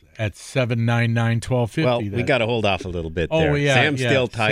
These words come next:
Speaker 1: Sam,
Speaker 2: up over there,
Speaker 1: Sam's
Speaker 2: dude.
Speaker 1: still talking, but, well, yeah. So just wait a s-, just wait a, a few seconds, folks. Yeah.
Speaker 2: A few
Speaker 1: Yeah.
Speaker 2: minutes.
Speaker 1: Wait, there was a, just a little bit of, uh, uh, technical
Speaker 2: A little bit of static there, so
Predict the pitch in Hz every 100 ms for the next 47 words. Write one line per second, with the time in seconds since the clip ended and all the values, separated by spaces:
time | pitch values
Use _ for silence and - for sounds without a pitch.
0 | 139 - - 82 80 76 143 156 78 -
1 | 160 143 120 143 135 127 123 139 220 113
2 | 233 233 - _ _ _ 143 131 92 -
3 | - _ _ - 143 139 143 156 151 156
4 | 139 - 120 147 180 - 156 143 110 -
5 | - 127 104 _ - 123 - 123 110 113
6 | - 117 107 - 104 101 98 _ - -
7 | - - 147 104 98 98 - - - 175
8 | 160 214 226 202 214 220 262 226 190 226
9 | 254 277 254 240 190 202 185 151 131 139
10 | 147 131 117 92 _ 120 123 117 - 151
11 | - 127 - 131 127 131 123 - - 127
12 | 123 - 127 127 - 107